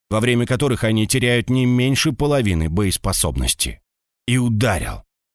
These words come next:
Изо всех сил. Улетела в сторону вышибленная страшным ударом грудная пластина лат,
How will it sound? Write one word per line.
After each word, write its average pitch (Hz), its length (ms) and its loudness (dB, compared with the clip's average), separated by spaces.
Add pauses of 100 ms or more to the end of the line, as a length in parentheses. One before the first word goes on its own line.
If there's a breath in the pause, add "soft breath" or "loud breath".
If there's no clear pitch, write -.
(140)
Изо 139 340 0
всех - 380 0
сил. 71 400 -2 (1300)
Улетела 120 600 2
в - 60 -2
сторону 110 480 2
вышибленная 113 720 2
страшным 110 720 0
ударом 104 400 2
грудная 104 440 0
пластина 104 560 0
лат, 110 480 -2